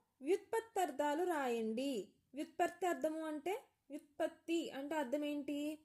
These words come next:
ఒక పదం యొక్క మూలం దాని వెనుక ఉన్న చరిత్ర, అది ఏ ఇతర పదాల నుండి వచ్చిందో వివరించే శాస్త్రం. ఓకేనా? ఇప్పుడు మనకు ఒక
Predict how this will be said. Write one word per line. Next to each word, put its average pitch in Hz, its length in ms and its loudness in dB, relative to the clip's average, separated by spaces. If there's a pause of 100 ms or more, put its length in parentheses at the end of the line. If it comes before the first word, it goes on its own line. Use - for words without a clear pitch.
(160)
ఒక 254 160 -6
పదం 247 480 -2
యొక్క 392 220 -2
మూలం 247 600 0 (400)
దాని 311 340 2
వెనుక 349 300 0
ఉన్న 392 280 2
చరిత్ర, 302 720 0 (440)
అది 311 180 2
ఏ 330 420 4
ఇతర 392 320 4
పదాల 311 380 2
నుండి 320 340 -2
వచ్చిందో 294 640 2
వివరించే 277 580 2
శాస్త్రం. 233 760 -2 (1080)
ఓకేనా? 247 360 -4
ఇప్పుడు - 520 -10
మనకు 269 240 -4
ఒక 262 100 -6